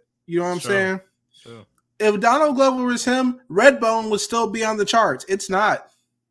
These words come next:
Speaker 2: Not
Speaker 1: If
Speaker 2: at all.
Speaker 1: Donald Glover was him, Solo would have got a sequel.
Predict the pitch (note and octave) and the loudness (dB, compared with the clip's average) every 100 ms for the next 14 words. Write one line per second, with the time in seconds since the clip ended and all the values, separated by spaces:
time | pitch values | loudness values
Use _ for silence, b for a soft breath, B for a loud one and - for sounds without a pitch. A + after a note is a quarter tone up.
0 | _ _ _ _ _ _ _ _ _ G3 | _ _ _ _ _ _ _ _ _ -4
1 | G#3+ G#3+ A#3 C#4 C#4+ A#3 C4 C4 B3+ B3 | -2 0 2 2 2 0 -2 -2 -4 -4
2 | B3+ C#4 D4 D4 b - - B3+ D#4 G3 | -2 -2 -2 -4 b -8 -2 -2 0 2
3 | F#3+ G#3 G#3 A3+ A#3 D#4 - G3+ F#3 | 2 0 -2 -4 -2 -4 -4 -8 -18